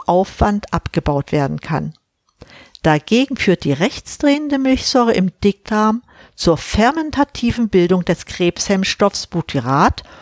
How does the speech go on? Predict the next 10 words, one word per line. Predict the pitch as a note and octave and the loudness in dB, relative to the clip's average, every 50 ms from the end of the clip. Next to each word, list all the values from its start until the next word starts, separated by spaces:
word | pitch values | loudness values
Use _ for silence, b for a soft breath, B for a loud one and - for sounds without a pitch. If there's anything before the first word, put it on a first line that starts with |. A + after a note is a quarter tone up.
| B B B | B B B
und | - G3+ F#3+ F#3 | 0 2 2 0
säuert | - - F3+ E3+ E3 E3 D#3 D3+ - - - | 0 2 4 6 6 6 4 2 -2 -6 -2
effektiv | - A#3 C#4+ - D#4+ D4+ - _ - - A3 - - | 0 0 2 2 0 -2 -2 _ -6 -4 -4 -4 -2
das | - F3 E3 - - | -2 -2 -2 -2 -2
Dickdarmmilieu | F3+ E3 - - - F#3 F3+ F3+ F3+ F#3 F3+ E3 D#3+ D3+ - | -4 -4 -2 -2 0 0 2 2 4 2 2 2 0 0 0
an, | - E3 F#3+ A3 A#3 B B B B B B B _ - | 2 2 2 2 0 B B B B B B B _ -2
wodurch | - E3 E3 D#3+ E3 D#3+ D#3 - - - _ _ | 2 2 2 4 4 2 2 0 -4 -10 _ _
toxisches | - - C#4+ - - - - C#4+ - - D4 C#4 - - - | -2 0 0 -2 -2 -2 -2 0 2 2 0 0 0 -2 0
Ammoniak | F3+ F3+ F3 F#3 F#3+ F#3 F#3+ F#3 - - | 0 2 4 4 4 4 2 2 0 0
ausgeschieden | - F#3 G#3+ - - - A3+ - - - A3+ G#3+ G#3+ G#3+ A3 | 0 0 0 -2 -4 -4 -4 -4 -2 0 0 0 0 0 -2